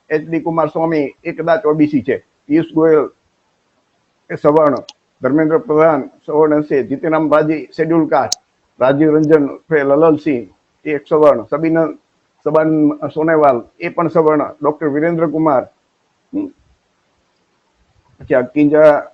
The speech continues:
રાપુ મોહન નાયડુ, પ્રહલાદ જોશી, જુવાલ ઓરામ, ગિરિરાજસિંહ, અશ્વિની વૈષ્ણવ, જ્યોતિ, અ,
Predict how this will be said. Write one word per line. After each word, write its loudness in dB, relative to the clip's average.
રાપુ 0
મોહન 2
નાયડુ, 2
પ્રહલાદ 2
જોશી, -2
જુવાલ 4
ઓરામ, 0
ગિરિરાજસિંહ, -2
અશ્વિની -2
વૈષ્ણવ, 0
જ્યોતિ, -4
અ, -2